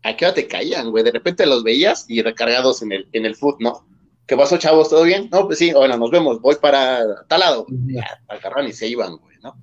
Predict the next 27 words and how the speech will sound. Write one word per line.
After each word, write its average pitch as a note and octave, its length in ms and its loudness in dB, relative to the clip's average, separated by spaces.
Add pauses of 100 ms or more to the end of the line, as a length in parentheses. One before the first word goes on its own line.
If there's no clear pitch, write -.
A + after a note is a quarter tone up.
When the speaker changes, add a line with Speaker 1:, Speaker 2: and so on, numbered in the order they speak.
(160)
Speaker 2:
Sí, B2 180 -6
Speaker 1:
Siempre B2+ 100 0 (160)
Speaker 2:
entonces, B2+ 40 0
Speaker 1:
también D#3+ 320 -2
muy, E3+ 120 -2 (440)
muy F#3 160 0
buenas D#3 200 0
personas, - 440 -16 (140)
la E2 120 -12
neta, E2+ 280 -18
también. - 260 -14 (200)
Sí, F#3+ 100 0
Speaker 2:
Sí. A#3+ 120 4
Speaker 1:
güey, A3 200 4
de, F#3+ 160 0 (380)
ah, C#3+ 120 -14
cabrón. F3+ 420 -6 (220)
Y B2 60 -10
ya, C3 100 0
Speaker 2:
Todo C3+ 220 4
Speaker 1:
y - 20 4
ya B2 80 4
le B2+ 60 4
Speaker 2:
bien. B2 60 4
Speaker 1:
decía, A#2+ 180 -6
oye, D#3 160 -2
Esteban, F3 500 0